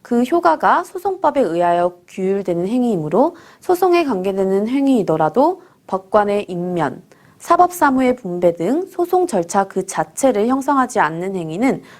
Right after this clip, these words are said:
소송 행위가 아닙니다. 검사의 불기소 처분에 대하여는 행정소송을 제기할 수 없습니다.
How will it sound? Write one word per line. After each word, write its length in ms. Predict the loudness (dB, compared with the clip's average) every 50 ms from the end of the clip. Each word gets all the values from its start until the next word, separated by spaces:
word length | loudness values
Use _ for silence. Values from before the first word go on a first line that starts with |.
| _
소송 320 | _ -2 0 2 4 2 4
행위가 420 | 4 4 2 2 2 2 0 0
아닙니다. 560 | 0 -4 -4 -4 -4 -6 -4 -4 -6 -6 -6 _ _ _ _ _ _ _ _ _ _ _ _ _ _ _ _ _ _ _ -20 -20 -18 -16 -14 -14 -12 -12 -14 -14 -14 -6 0
검사의 580 | 2 2 4 4 4 6 6 6 6 4 2 2
불기소 460 | 4 4 4 6 6 4 4 4 0
처분에 400 | 4 2 2 2 2 0 0 0
대하여는 640 | 0 0 0 2 2 0 0 0 0 0 0 -2 -4 -10 -18 -20 _
행정소송을 880 | -2 2 2 4 4 2 0 0 -4 -4 -2 -2 -2 0 2 0 0 0
제기할 360 | 0 -2 0 2 2 2 2
수 160 | -2 0 -2
없습니다. 640 | -2 -2 -2 -10 -6 -6 -6 -2 -2 -4 -6 -6